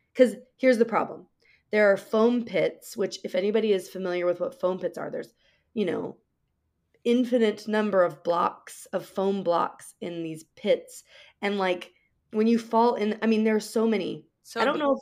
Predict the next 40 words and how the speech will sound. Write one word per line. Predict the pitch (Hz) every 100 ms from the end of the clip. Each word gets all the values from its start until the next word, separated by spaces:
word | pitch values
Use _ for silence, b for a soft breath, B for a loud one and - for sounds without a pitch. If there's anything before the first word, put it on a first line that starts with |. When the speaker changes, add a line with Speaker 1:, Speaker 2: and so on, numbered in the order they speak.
| - 214
Speaker 1:
anybody | 226 233 233
can | 208
<laughs> | - -
picture | 233 - 233
this, | - - -
but, | 196
like, | 180 180 B B B B _
the | 233
impossibility | 233 226 247 262 208 202 202 208
if | 196
you | 202 180
lose | 185 196
something | 208 196 190
in | 180
there | 175 175
is | 175 165
insane. | - 170 165 - B B -
So | 240 214 B B
first | - 302 294
I'm, | 247
like, | 220
trying | 233 220
to |
figure | 220 180
out, |
I'm | 165
like, | - -
"Please | - 240 233
say | 190
that | 180
I | 175
didn't | 160 180
wear | 160
it." | -
And | 180
then | 180
Cam's | 175 190 175
like, | 170
"No, |
no, | 175